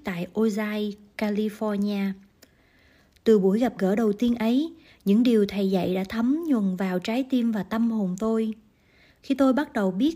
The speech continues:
thầy, các học trò của thầy thường gọi như thế, tôi đang ở trong thời kỳ gay go, phải chiến đấu với việc sinh nở khó khăn. Những lời dạy của thầy về vô thường, về sự không vướng mắc, về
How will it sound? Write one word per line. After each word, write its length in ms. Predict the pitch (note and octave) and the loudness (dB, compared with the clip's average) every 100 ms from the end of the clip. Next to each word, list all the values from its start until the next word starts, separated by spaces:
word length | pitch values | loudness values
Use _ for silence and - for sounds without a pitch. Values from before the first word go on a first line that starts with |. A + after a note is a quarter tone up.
| - | -6
thầy, 420 | - G#3 F#3 F3+ - _ _ _ - | -6 -2 -2 -4 -8 _ _ _ -4
các 200 | C#4+ - | -4 -4
học 120 | G#3 | -6
trò 180 | - F3+ | -4 -4
của 140 | F3+ G#3+ | -4 -6
thầy 340 | A3+ G3 F#3+ | -2 -2 -2
thường 240 | G3+ F#3 | -2 -2
gọi 220 | F3 E3 F3+ | -2 -2 0
như 160 | G#3+ | 0
thế, 420 | G#3+ G#3+ A3 D4+ E4 _ _ _ _ _ _ - | 0 -2 -2 -2 -6 _ _ _ _ _ _ -2
tôi 120 | A#3 | 0
đang 220 | A3 G#3 | 0 -2
ở 240 | F3+ E3 | -2 -4
trong 320 | G3 A#3 A3 G#3+ | -2 -2 -2 -2
thời 260 | G3+ F#3 | -2 -2
kỳ 300 | F#3+ G3 F3+ | 0 0 0
gay 200 | G#3 A3 | 0 -2
go, 340 | G#3 G#3+ G#3+ G#3+ - - - | -2 -4 -4 -8 -16 -20 -8
phải 140 | F#3 | -6
chiến 280 | G3 B3 B3 | -4 -2 -2
đấu 260 | B3 B3+ C#4+ | 0 0 2
với 200 | C#4+ C#4+ | 2 2
việc 240 | C#4 - | 0 0
sinh 280 | - A3+ A3 | -2 0 2
nở 220 | F#3+ G#3+ | 0 -4
khó 260 | - B3 C#4 | -4 -6 -4
khăn. 320 | B3+ A#3 A3+ A3 _ _ _ _ _ _ _ _ _ | -4 -2 -2 -4 _ _ _ _ _ _ _ _ _
Những 180 | G3+ G3 | 2 4
lời 160 | B3 A3 | 4 4
dạy 200 | F#3+ - | 2 -2
của 180 | F#3+ A3+ | -4 -4
thầy 280 | A3+ G3 | -2 0
về 220 | F#3 F#3+ F3 | 2 2 2
vô 260 | G#3+ A#3+ | 0 -2
thường, 420 | A#3+ G#3 G3 F3+ F3 - - - | -2 0 0 0 -8 -14 -20 -6
về 180 | G#3 G3+ | -2 0
sự 280 | F3 G3 F3+ | 0 -4 -4
không 300 | - A#3 A#3+ | -4 0 0
vướng 300 | A3 B3 D4 | 2 0 2
mắc, 160 | D#4 D#4+ - _ _ _ _ | 0 -4 -18 _ _ _ _
về 200 | G#3+ G#3 | -2 -2